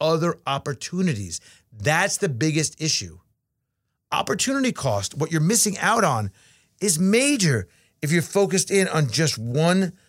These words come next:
sector and you believe, for whatever reason, that by holding on to it, you're gonna change the world perception <laughs> of the stocks that may be out of favor. Because you're right, you're gonna be right, one day you're gonna be right,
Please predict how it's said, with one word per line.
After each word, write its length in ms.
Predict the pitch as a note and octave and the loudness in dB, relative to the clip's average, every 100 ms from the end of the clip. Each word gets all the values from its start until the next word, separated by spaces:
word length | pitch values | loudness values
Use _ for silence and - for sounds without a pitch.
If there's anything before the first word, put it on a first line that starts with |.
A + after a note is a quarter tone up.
| _ | _
sector 480 | - - F3+ - D#3 | -2 2 2 2 0
and 160 | C#3+ E3 | 4 4
you 120 | G#3+ | 4
believe, 520 | A#3 B3 C4 G3+ C#3 | 2 2 2 2 0
for 120 | D3+ | 0
whatever 280 | D#3+ G3 A#3+ | 2 2 0
reason, 500 | B3+ B3+ F3 D#3 D3 - _ _ _ _ _ _ | 0 2 2 2 -2 -8 _ _ _ _ _ _
that 140 | B2 A2+ | -10 -6
by 100 | A#2+ | -4
holding 380 | A2 G3 G#3+ | 0 0 2
on 180 | G#3 G3+ | 2 0
to 160 | - G#2+ | -2 -4
it, 140 | F2+ _ _ _ _ _ | -6 _ _ _ _ _
you're 220 | C3 G#3 | 2 4
gonna 160 | A3+ G3 | 4 2
change 600 | - - G3 C4 E4 C4 | 0 0 0 0 -4 -6
the 100 | D#4 | -4
world 400 | C#4+ D4 C#4+ C#4+ | 2 4 4 2
perception 680 | C4 A3+ C4+ B3 - F#2+ E2 _ | -2 0 0 0 -4 -6 -12 _
<laughs> 140 | _ - | _ -6
of 360 | - C#3+ E3 | -2 -2 -2
the 60 | D#3+ | -2
stocks 640 | E3 - G3 C#3+ C#3+ - - - - - | -2 -2 -2 0 -2 -4 -8 -12 -10 -4
that 160 | E3 | 2
may 160 | E3+ F3+ | 4 4
be 180 | F3 D#3+ | 2 2
out 200 | D3+ C#3+ | 2 0
of 100 | A2 | 2
favor. 440 | D3+ C#3 F2+ - _ _ _ _ _ | 2 2 -2 -10 _ _ _ _ _
Because 340 | G#2+ G#2+ F#2+ | -6 -2 -2
you're 280 | F#2 D3+ G#3+ | 0 2 2
right, 280 | F#3+ G3 F#3+ - _ _ - | 4 2 0 -8 _ _ -2
you're 140 | A2+ | -2
gonna 280 | F#2 D#3 G#3 | 2 2 2
be 160 | F#3+ F#3+ | 2 2
right, 320 | E3+ E3+ E3+ _ _ | 2 0 -4 _ _
one 220 | B2 B2+ | -2 0
day 240 | G#2 F#3+ A3+ | 2 2 2
you're 80 | |
gonna 160 | G#3 G#3 | 2 0
be 140 | G3+ | 0
right, 320 | F3+ E3+ E3+ | 2 2 0